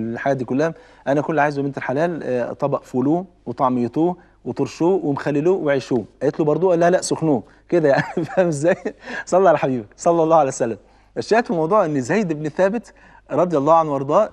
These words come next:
تعلم اللغه العبريه في تلتاشر او تمنتاشر يوم. فوق ده كله كان هو اللي بيكتب الوحي، كان من ضمن كتبه الوحي، كان كتاب الوحي كانوا كتير جدًا، كان من ضمن كتبه الوحي البارزين جدًا كان زيد بن ثابت، كان يكتب الوحي للنبي صلى الله عليه وسلم. فوق ده كله كمان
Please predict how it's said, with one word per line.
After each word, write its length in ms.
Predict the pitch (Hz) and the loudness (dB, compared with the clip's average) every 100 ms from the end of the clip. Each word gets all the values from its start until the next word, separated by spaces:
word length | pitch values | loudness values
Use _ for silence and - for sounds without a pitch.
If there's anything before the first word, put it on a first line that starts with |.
| - | -2
تعلم 360 | 120 143 135 | -2 0 -2
اللغه 240 | 120 147 143 | -2 0 2
العبريه 520 | 127 120 120 147 190 | 2 0 0 0 0
في 260 | - - 135 | -2 -8 -4
تلتاشر 580 | 127 117 - 175 160 - 175 | -2 -2 -2 -2 -4 -2 -2
او 120 | 190 | 0
تمنتاشر 540 | 156 139 135 180 151 | -2 -2 -2 -2 0
يوم. 220 | 156 220 220 - _ | 2 2 0 -12 _
فوق 140 | - 254 | 0 2
ده 120 | 214 | 2
كله 280 | 254 247 233 | 2 0 -2
كان 200 | 170 160 | -4 -2
هو 160 | 214 | 0
اللي 100 | 175 | 0
بيكتب 280 | 151 208 170 | 0 -4 -4
الوحي، 300 | 139 165 - | 0 0 0
كان 160 | 143 143 | -4 -2
من 100 | 131 | 0
ضمن 200 | 185 160 | 0 0
كتبه 320 | 165 190 156 | -2 -2 -2
الوحي، 180 | 135 120 | -2 -4
كان 180 | 180 190 | -4 -6
كتاب 280 | - 170 190 | -6 -2 0
الوحي 240 | 170 165 | 0 -2
كانوا 180 | 156 147 | -6 -6
كتير 200 | - 165 | -4 -4
جدًا، 340 | 147 160 202 214 - - _ | -2 0 0 -2 -12 -20 _
كان 160 | 185 185 | 0 2
من 120 | 160 | 0
ضمن 220 | 190 208 | 0 0
كتبه 320 | 170 185 156 139 | -2 -4 -4 -2
الوحي 240 | 147 165 | -2 0
البارزين 640 | 143 127 135 135 135 170 160 | -2 -2 -2 0 0 -2 0
جدًا 280 | 170 165 180 | 0 0 -2
كان 340 | 156 131 120 | -2 -2 0
زيد 300 | 113 151 151 | 0 0 0
بن 160 | 120 123 | -2 -4
ثابت، 340 | - 165 180 - - _ | -2 -2 -2 -6 -16 _
كان 160 | 147 135 | -2 0
يكتب 320 | 143 - 135 | 0 -4 -4
الوحي 460 | 117 139 - 151 147 - | 0 0 0 -2 -4 -4
للنبي 480 | 120 117 117 147 | -2 0 0 0
صلى 260 | 131 156 131 | 0 -2 0
الله 140 | 123 | 0
عليه 80 | 135 | 0
وسلم. 320 | 117 117 104 92 - - | -2 -4 -6 -8 -18 -14
فوق 220 | - 208 | 0 2
ده 100 | 170 | 2
كله 240 | 160 196 160 | 0 -2 -2
كمان 360 | 143 156 196 | -2 0 -2